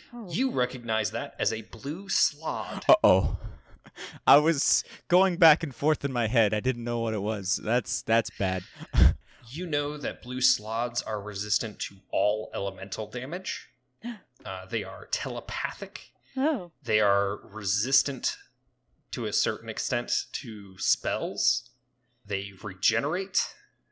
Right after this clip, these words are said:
Speaker 2: They are incredibly tough. And those claws are not just horrific in nature. They also have the ability to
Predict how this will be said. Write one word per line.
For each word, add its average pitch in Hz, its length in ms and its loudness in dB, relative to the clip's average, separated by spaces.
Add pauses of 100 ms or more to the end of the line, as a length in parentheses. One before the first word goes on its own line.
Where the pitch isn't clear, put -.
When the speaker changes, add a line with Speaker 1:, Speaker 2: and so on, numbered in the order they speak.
(1000)
Speaker 2:
They 107 160 0
are 98 180 -4
incredibly 113 920 -4
tough. - 540 -4 (720)
And 104 380 -2
those 107 380 0
claws 107 1000 -2 (380)
are 131 120 4
not 185 460 -4
just - 760 -2 (460)
horrific 117 680 -4
in 151 140 -8
nature. 185 460 -6 (460)
They 131 180 0
also 170 340 0
have 143 240 -6
the 135 80 -6
ability 123 480 -4 (120)
to 117 140 -8